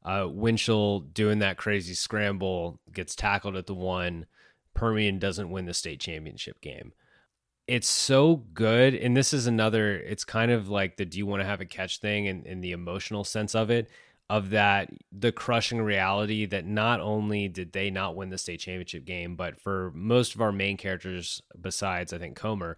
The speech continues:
for Winchell, for Don Billingsley, for Chavez,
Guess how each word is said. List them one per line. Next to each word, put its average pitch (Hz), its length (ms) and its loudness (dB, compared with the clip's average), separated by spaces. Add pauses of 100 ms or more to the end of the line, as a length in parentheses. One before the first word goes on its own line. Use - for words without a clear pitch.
(260)
for 101 180 -4
Winchell, 101 640 0 (300)
for 95 300 -4
Don 95 300 -2
Billingsley, 92 800 -4
for 82 200 -12
Chavez, 92 760 0